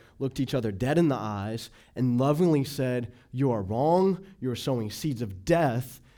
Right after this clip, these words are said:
that's why you feel like you're dying." Him to me and me to him. That was the most loving thing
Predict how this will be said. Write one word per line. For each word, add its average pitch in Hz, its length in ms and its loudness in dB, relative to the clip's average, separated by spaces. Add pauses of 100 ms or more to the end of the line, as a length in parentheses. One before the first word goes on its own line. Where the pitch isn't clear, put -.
that's 123 200 -8
why 135 140 0
you 151 160 -2
feel 127 240 -2
like 117 160 -4
you're 123 80 -2
dying." 95 480 -4 (2250)
Him 180 260 2
to 208 80 6
me 139 480 0 (280)
and 131 200 2
me 170 160 2
to 165 80 4
him. 113 480 -2 (1500)
That 156 160 -2
was 156 160 -2
the 156 80 0
most 165 360 0
loving 202 540 2
thing 170 580 -2